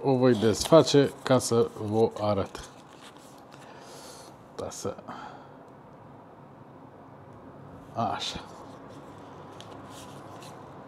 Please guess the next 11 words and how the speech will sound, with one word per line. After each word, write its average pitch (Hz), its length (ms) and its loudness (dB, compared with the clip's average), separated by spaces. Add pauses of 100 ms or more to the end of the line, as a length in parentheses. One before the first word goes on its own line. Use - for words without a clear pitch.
(1200)
Mai 131 180 8
avem 127 260 10
pe 113 80 6
aici 117 300 6
o 104 540 4
cărticică 104 640 2
din 101 200 2
asta, 139 580 8 (260)
nu 120 140 2
ne 107 140 6
interesează 107 920 6